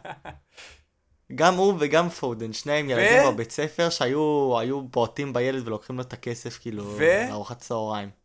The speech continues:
Speaker 1: אתה יודע שזה היה חייב לקרות ממצב נייח. זה היה חייב לקרות ממצב נייח. אנחנו לא יודעים להגן.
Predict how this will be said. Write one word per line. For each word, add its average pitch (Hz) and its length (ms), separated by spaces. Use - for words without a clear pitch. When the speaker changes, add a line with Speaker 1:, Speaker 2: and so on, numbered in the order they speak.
Speaker 1:
אתה 135 160
יודע 135 420
שזה 123 240
היה 120 120
חייב 117 280
לקרות 117 320
ממצב 107 400
נייח. - 1800
זה 127 100
היה 127 160
חייב 127 800
לקרות 113 420
ממצב 107 440
נייח. 90 340
אנחנו 120 240
לא 131 100
יודעים 135 280
להגן. 117 220